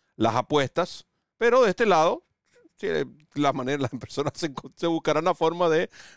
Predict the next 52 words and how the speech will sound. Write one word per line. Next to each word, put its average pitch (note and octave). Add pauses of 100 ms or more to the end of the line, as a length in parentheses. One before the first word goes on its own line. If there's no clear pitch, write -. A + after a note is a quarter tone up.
cómo D3+
apostar C#3+
en C#3
esta C#3
competencia. C3 (520)
Lo A3
cierto C#4
es C#4
que A3+
me F#3+
parece C3+
bastante A2+
interesante G2+
este -
field. -
No D3+
estamos C#3+
pronosticando, C3+ (340)
para G#2
eso A2+
falta A2+
mucho, C#3+
hay A2+
que A2+
ver G#2
los G#2
puestos G2
de F2
partida. D3+ (340)
Esto G#2
es B2
simplemente A#2+
una A#2
nómina, A#2 (300)
como G#2+
ustedes A#2
la A#2
pueden G#2+
ver, A#2+
y C3
la C3
van D3
a E3+
apreciar A2+
de A2
nuevo A#2
en G#2+
un A2+
momento, A2
Randy, G#2+
por A2
favor, A2